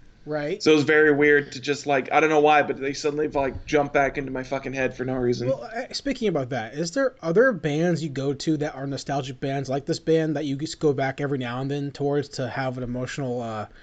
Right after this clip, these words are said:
Speaker 1: road trip on?
Speaker 2: Hmm. I mean, there's a couple that I th-, can think of off the top of my head. Um, the one that I always go to, like, if I wanna have, like, if I just, like, I wanna,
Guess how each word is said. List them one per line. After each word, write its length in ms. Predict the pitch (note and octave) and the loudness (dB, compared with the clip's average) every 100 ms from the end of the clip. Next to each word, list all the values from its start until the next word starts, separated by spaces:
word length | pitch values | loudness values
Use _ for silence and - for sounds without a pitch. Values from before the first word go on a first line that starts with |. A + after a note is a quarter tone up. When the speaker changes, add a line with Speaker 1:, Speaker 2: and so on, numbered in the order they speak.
| - - - | -20 -12 -2
Speaker 1:
road 220 | C#3+ D3 | 0 2
trip 280 | - F3 E3+ | 2 2 2
on? 280 | E3 F#3 - - - - - - - - - | 0 0 -6 -16 -20 -20 -14 -12 -12 -14 2
Speaker 2:
Hmm. 580 | D4 C4+ G#3+ F3+ E3+ B2+ - - | 6 8 8 6 2 -2 -2 4
I 60 | |
mean, 160 | G#3+ B3 | 6 8
there's 180 | C4+ C4 | 6 4
a 60 | |
couple 520 | - - C#3+ D3 E3+ E3+ | -2 2 2 4 4 4
that 100 | E3+ | 4
I 160 | E3 | 4
th-, 280 | E3 - - | 2 -4 -12
can 160 | - D3+ | -8 -2
think 260 | - D#3+ | 0 2
of 280 | F#3 F#3 F#3 | 4 4 4
off 160 | E3 E3 | 0 2
the 100 | D3+ | 0
top 200 | D3+ D3 | 2 -2
of 60 | |
my 160 | D#3 D3+ | 0 0
head. 420 | D3 D3 D#3 D#3+ - - - - - _ | 4 4 4 0 -14 -20 -18 -18 -20 _
Um, 500 | C#3 D3 D3 C#3+ C#3 - - - _ | 4 8 8 6 4 -8 -18 -20 _
the 100 | F3+ | 6
one 240 | G3+ B3 | 8 8
that 100 | C4+ | 8
I 100 | A#3 | 8
always 340 | G#3 G#3 F#3+ F3+ | 6 4 2 0
go 200 | F3 E3+ | 0 0
to, 300 | E3+ F3+ E3+ | 0 -2 0
like, 240 | E3 D#3 | 0 0
if 100 | D#3 | 0
I 80 | D3+ | -2
wanna 200 | D3+ D3+ | 0 0
have, 260 | D3+ D3+ C#3+ | 2 2 4
like, 360 | D3 C3 A#2+ - | 2 2 0 -10
if 120 | B2+ | -2
I 120 | C#3+ | -2
just, 200 | C3 - | -2 -4
like, 140 | D3 | -2
I 80 | C3 | 0
wanna, 280 | B2+ C3 B2+ | 0 0 -2